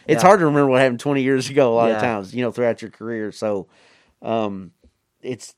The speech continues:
Speaker 1: like we said before, this is a plan strictly to help you out. It's to benefit the member.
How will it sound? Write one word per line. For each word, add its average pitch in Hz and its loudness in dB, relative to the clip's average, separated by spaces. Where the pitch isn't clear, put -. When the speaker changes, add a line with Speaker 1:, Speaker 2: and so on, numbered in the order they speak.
Speaker 1:
like 139 0
we 139 -6
said 143 -2
before, 147 -4
this 131 -4
is 117 -10
a 113 -4
plan 135 -6
strictly 127 -8
to 120 -10
help 120 -6
you 120 -6
out. 113 -4
It's 117 -12
to 107 -10
benefit 117 -8
the 107 -8
member. 120 -8